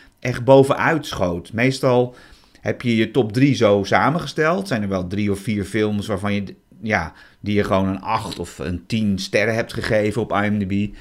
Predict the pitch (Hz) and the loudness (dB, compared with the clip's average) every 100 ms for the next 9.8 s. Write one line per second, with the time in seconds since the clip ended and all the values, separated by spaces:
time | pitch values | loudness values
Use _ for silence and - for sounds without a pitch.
0 | - - - - 139 151 135 165 156 135 | -20 -20 -20 -2 0 2 2 2 2 2
1 | 160 185 - 87 87 - - 143 - 139 | 2 0 0 0 0 -4 -6 -6 -2 -4
2 | 139 151 156 143 139 123 - - 143 131 | -2 -6 -4 0 0 -2 -8 -8 -2 2
3 | 160 143 147 123 123 123 123 - 120 113 | 4 4 2 2 2 2 -2 -6 -6 -4
4 | 107 120 139 120 - 156 139 87 - - | 0 2 2 0 -4 -2 0 -2 -4 -16
5 | - - - - - - _ - 139 147 | -20 -20 -20 -20 -20 -20 _ 0 4 4
6 | 151 151 147 147 147 147 180 180 202 160 | 4 4 4 4 4 2 4 6 4 2
7 | 147 147 165 147 127 120 120 113 113 110 | 0 0 0 2 4 2 2 -2 0 -2
8 | 107 107 107 101 107 - 95 95 104 95 | -2 -4 -2 -2 -2 2 4 4 2 2
9 | 95 - - 98 101 101 104 | 0 -4 0 4 4 2 -2